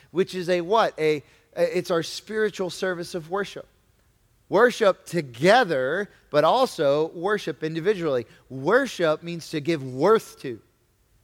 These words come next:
And what do you spend your time on? What do you talk about? What do you think about? What do you love? Should be God. And when you do that, you give him the value that he is due. You glorify him. You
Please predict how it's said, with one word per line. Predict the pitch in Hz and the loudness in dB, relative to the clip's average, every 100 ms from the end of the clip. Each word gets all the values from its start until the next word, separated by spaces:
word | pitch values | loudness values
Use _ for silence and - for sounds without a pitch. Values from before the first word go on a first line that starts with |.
| _ _ _ _ _ _ _ _ _ _ | _ _ _ _ _ _ _ _ _ _
And | 139 | -12
what | 147 | -10
do | 214 | -10
you | |
spend | 208 - 185 | -12 -12 -12
your | 170 | -12
time | 160 165 156 | -10 -10 -10
on? | 123 - _ _ _ _ _ _ _ _ | -14 -20 _ _ _ _ _ _ _ _
What | 147 | -14
do | 202 | -12
you | |
talk | 190 180 185 160 | -6 0 0 -2
about? | 123 120 | -10 -10
What | 156 180 | -10 -12
do | |
you | 175 | -12
think | - 185 151 | -12 -12 -10
about? | 127 123 | -8 -8
What | 147 | -8
do | 190 | -10
you | 185 | -10
love? | 135 139 165 147 - _ _ _ _ _ _ _ _ | -10 -8 -6 -6 -8 _ _ _ _ _ _ _ _
Should | - - 185 | -14 -10 -8
be | 160 | -10
God. | 107 139 175 160 _ _ _ _ _ _ _ | -8 -6 -6 -8 _ _ _ _ _ _ _
And | 139 151 | -10 -8
when | 156 | -8
you | |
do | 143 185 269 294 | -8 -6 -4 -2
that, | 175 131 135 147 | 0 0 0 -6
you | 151 | -12
give | 131 185 | -4 -4
him | 170 160 | -4 -6
the | 147 | -8
value | 123 151 175 220 180 139 127 | -6 0 0 0 -2 -6 -8
that | 117 | -12
he | 143 165 | -12 -8
is | 120 113 | -8 -10
due. | 110 156 156 | -10 -6 -6
You | 123 127 | -6 -12
glorify | 113 127 170 240 165 - 135 120 | -10 -2 2 2 2 -2 -6 -4
him. | 120 117 | -6 -10
You | 120 127 | -10 -12